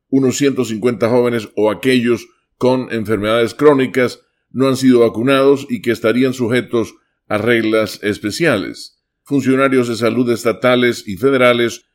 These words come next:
supervisaron la llegada. La línea de cruceros promovió el viaje como una oportunidad de aventurarse en la historia maya durante una visita a Cozumel. Quintana Roo alberga complejos turísticos como Cancún,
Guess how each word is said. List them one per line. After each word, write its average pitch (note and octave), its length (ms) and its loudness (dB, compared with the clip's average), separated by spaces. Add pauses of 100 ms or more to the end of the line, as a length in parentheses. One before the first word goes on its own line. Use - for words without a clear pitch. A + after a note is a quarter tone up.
(120)
supervisaron A#2 720 0
la A2 80 -2
llegada. G#2 640 0 (420)
La A#2 160 2
línea C3+ 320 2
de A#2 80 0
cruceros C3 540 0
promovió A#2+ 460 0
el A#2 100 -2
viaje A#2+ 400 0
como A#2 460 -4 (220)
una D3+ 280 2
oportunidad C3 880 0
de A2 160 2
aventurarse B2 1000 0 (320)
en A#2+ 180 -2
la A2 80 0
historia C3+ 460 2
maya A#2 500 2 (240)
durante A#2+ 400 -2
una E3+ 120 0
visita C#3+ 480 -2
a F2 80 -4
Cozumel. A2 680 -2 (380)
Quintana C3+ 440 2
Roo D3+ 320 2
alberga B2 720 2
complejos A#2+ 520 -2
turísticos B2 580 0
como G#2+ 300 -2
Cancún, D3+ 640 0